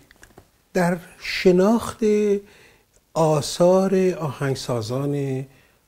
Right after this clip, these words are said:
آن زمان ایرانی مثل، اه، گریگوریان، مثل حالا تا برسیم به نسل جوانترش،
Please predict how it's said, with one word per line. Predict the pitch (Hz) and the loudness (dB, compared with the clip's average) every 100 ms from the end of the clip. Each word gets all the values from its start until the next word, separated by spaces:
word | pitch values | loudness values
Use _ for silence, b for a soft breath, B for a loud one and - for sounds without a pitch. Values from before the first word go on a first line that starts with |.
| - | -4
آن | 156 | 0
زمان | 165 151 117 117 120 | 0 -2 -4 -4 -6
ایرانی | 113 104 101 98 95 95 - _ _ _ _ _ 127 | -6 -6 -8 -12 -14 -18 -20 _ _ _ _ _ -14
مثل، | 110 107 110 107 - 117 104 104 104 - - b b b b b _ | -12 -8 -10 -10 -12 -12 -12 -12 -14 -18 -20 b b b b b _
اه، | - 123 117 113 113 110 - 131 | -16 -12 -10 -10 -12 -14 -14 -10
گریگوریان، | 117 107 104 101 95 107 131 147 139 | -8 -8 -10 -12 -12 -6 -4 -2 -4
مثل | 127 113 107 - 104 101 98 95 95 - 101 | -4 -6 -8 -12 -12 -12 -14 -16 -20 -18 -14
حالا | 101 104 | -14 -12
تا | - | -12
برسیم | 107 120 117 110 - 113 | -6 -4 -2 -4 -8 -10
به | 104 101 98 | -8 -10 -10
نسل | 139 180 - | -8 -8 -10
جوانترش، | 107 107 101 98 95 - 120 120 - | -12 -12 -12 -12 -14 -10 -8 -8 -12